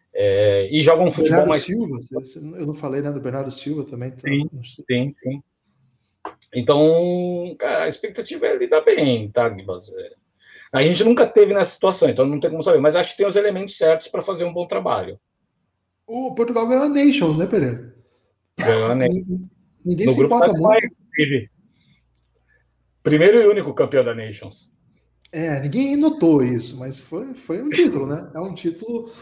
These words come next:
Speaker 2: relevante. Coelhoso, eu gostei, daqui a
Speaker 1: Cara,
Speaker 2: pouco você vai
Speaker 1: isso
Speaker 2: voltar aí.
Speaker 1: é uma
Speaker 2: Pode
Speaker 1: coisa,
Speaker 2: falar, desculpa.
Speaker 1: esses dois títulos já fazem da, de Portugal a grande geração belga de que ganha.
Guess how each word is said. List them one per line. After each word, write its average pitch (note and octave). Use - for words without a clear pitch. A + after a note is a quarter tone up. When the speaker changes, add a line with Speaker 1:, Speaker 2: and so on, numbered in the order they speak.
Speaker 2:
relevante. F3+
Coelhoso, G3
eu B2
gostei, G#3
daqui -
a -
Speaker 1:
Cara, E3+
Speaker 2:
pouco -
você F#3+
vai F#3
Speaker 1:
isso F3+
Speaker 2:
voltar E3+
aí. C3+
Speaker 1:
é A2+
uma -
Speaker 2:
Pode -
Speaker 1:
coisa, E3
Speaker 2:
falar, D#3
desculpa. B2+
Speaker 1:
esses C3+
dois F#3
títulos D3
já C3+
fazem D3
da, D3+
de C#3+
Portugal C#3+
a F3
grande E3
geração E3
belga D#3
de F3+
que A3+
ganha. C#3